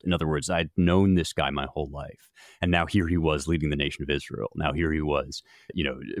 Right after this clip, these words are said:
parting the Red Sea. Here he was walking the earth in human flesh. And that recognition is what made the Bible something that I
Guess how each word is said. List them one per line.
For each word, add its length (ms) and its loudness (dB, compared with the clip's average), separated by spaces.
parting 240 4
the 80 0
Red 200 0
Sea. 480 -4
Here 160 6
he 120 2
was 400 0
walking 320 0
the 100 0
earth 300 -2
in 40 -2
human 260 -4
flesh. 440 -8
And 160 4
that 220 4
recognition 760 4
is 160 -4
what 160 -2
made 320 2
the 80 -2
Bible 340 0
something 360 -4
that 100 -2
I 80 -2